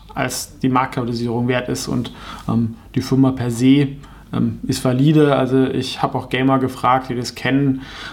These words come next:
Ähm, und man kann damit das Thema Gaming abdecken. Auch NIO, das ist ja dieser Elektroscooter-Markt, ähm, der hat sich auch erholt. Ansonsten Answer Punkt com, das ist ein polnisches, ähm, Mode-Fashion-Anbieter, wo das Ukraine-Geschäft,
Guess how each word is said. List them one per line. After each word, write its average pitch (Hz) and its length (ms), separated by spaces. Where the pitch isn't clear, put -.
Ähm, 120 380
und 131 280
man 127 140
kann 123 160
damit 123 220
das 123 120
Thema 123 260
Gaming 147 340
abdecken. 135 720
Auch 139 280
NIO, 190 420
das 165 140
ist - 40
ja 143 60
dieser 135 240
Elektroscooter-Markt, 143 1300
ähm, 131 320
der 131 120
hat 135 100
sich 131 180
auch 135 280
erholt. 135 500
Ansonsten 139 560
Answer 147 340
Punkt 135 240
com, 156 240
das 143 120
ist - 40
ein 135 120
polnisches, 147 840
ähm, 120 360
Mode-Fashion-Anbieter, 147 1500
wo 139 160
das 143 180
Ukraine-Geschäft, 175 1040